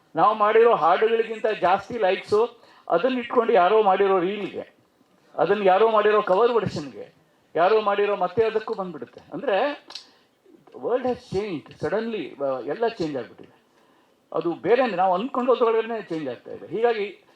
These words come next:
ಸಿನಿಮಾದವರಿಗೆ, ಮಾಡುವವರಿಗೆ ತುಂಬಾ ದೊಡ್ಡ ಚಾಲೆಂಜಿನ ಕಾಲ ಇದು. ಜನರನ್ನು ಹಿಡಿದಿಟ್ಕೊಳ್ಳೋದು ಹೇಗೆ? How to hold the audience,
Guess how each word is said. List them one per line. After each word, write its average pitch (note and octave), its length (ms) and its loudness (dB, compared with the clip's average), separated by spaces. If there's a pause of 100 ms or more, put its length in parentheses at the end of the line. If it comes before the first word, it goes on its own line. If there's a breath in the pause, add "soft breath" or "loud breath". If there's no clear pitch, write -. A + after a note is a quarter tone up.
(220 soft breath)
ಸಿನಿಮಾದವರಿಗೆ, F#3+ 840 -6
ಮಾಡುವವರಿಗೆ C#3+ 540 -6
ತುಂಬಾ G3+ 360 -12
ದೊಡ್ಡ C3+ 280 -10
ಚಾಲೆಂಜಿನ D3+ 760 -6
ಕಾಲ A2+ 220 -8
ಇದು. G2 220 -14
ಜನರನ್ನು E3+ 360 -6
ಹಿಡಿದಿಟ್ಕೊಳ್ಳೋದು F#3+ 640 -8
ಹೇಗೆ? F#2 340 -18
How A#3 220 -4
to F#3+ 120 -2
hold F3 240 0
the E3+ 100 -4
audience, - 520 -12